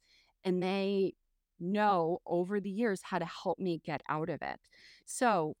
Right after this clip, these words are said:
again, it's a daily practice because you're reaching out on a daily basis.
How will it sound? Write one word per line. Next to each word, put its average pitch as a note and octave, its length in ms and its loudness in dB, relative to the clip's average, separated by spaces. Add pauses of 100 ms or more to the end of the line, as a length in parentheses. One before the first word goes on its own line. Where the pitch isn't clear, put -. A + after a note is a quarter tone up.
(140)
again, A3+ 460 2
it's - 160 -6
a F#3+ 80 0
daily D#3 300 -2
practice - 520 -4
because E3+ 400 -2 (300)
you're F#3+ 200 0
reaching G3+ 440 -2
out E3 140 0
on E3 100 -2
a D#3 60 -2
daily D3 280 -4
basis. - 460 -6